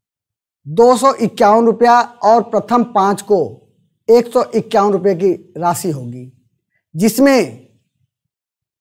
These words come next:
पन्द्रह तारीख से यह कार्यक्रम प्रारंभ करेंगे। उस पन्द्रह तारीख के बीच में जो भी छात्र अपना रजिस्ट्रेशन कराना चाहते हैं, वह कमेंट बॉक्स में अपना नाम नोट करके,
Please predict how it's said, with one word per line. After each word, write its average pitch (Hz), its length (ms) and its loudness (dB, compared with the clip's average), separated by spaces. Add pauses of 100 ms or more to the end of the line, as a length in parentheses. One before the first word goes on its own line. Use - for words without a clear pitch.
(400)
पन्द्रह 247 420 4
तारीख 233 380 0
से 240 140 -2
यह 240 100 2
कार्यक्रम 202 460 -2
प्रारंभ 196 380 0
करेंगे। 196 440 0 (480)
उस 294 260 2 (640)
पन्द्रह 233 360 2 (100)
तारीख 220 320 0
के 247 160 2
बीच 226 360 -2
में 147 360 -6 (300)
जो 247 500 2
भी 277 180 4
छात्र 180 680 -6 (340)
अपना 233 320 0
रजिस्ट्रेशन 226 560 0
कराना 202 360 -2
चाहते 214 360 -2
हैं, 240 340 -2 (220)
वह 226 200 2 (160)
कमेंट 220 380 -2
बॉक्स 185 420 -4
में 247 520 -4
अपना 214 320 -4
नाम 202 420 0 (800)
नोट 202 340 0
करके, 220 300 2